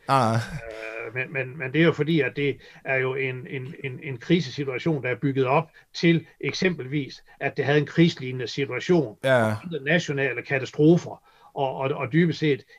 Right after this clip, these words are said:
Speaker 2: ikke en, en pandemisituation. Men der har man så bibeholdt tilsyneladende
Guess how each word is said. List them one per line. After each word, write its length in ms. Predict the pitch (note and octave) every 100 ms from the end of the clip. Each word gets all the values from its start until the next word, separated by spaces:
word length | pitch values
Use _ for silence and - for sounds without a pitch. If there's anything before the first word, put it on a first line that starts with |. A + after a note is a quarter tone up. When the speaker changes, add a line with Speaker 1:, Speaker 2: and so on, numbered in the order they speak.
| -
Speaker 2:
ikke 420 | D#3 E3 D3 A2+ _ -
en, 200 | C#3+ B2+
en 220 | B2+ C#3
pandemisituation. 1080 | B2 C#3 C3 C#3+ D#3+ C3+ A2+ A2+ - C#3+ A#2
Men 100 | C3
der 80 | D#3+
har 80 | F3+
man 100 | D#3
så 100 | E3
bibeholdt 520 | F#3+ F#3+ B2 B2+ C3
tilsyneladende 800 | C#3 - F#3+ F#3 C3 B2 A2+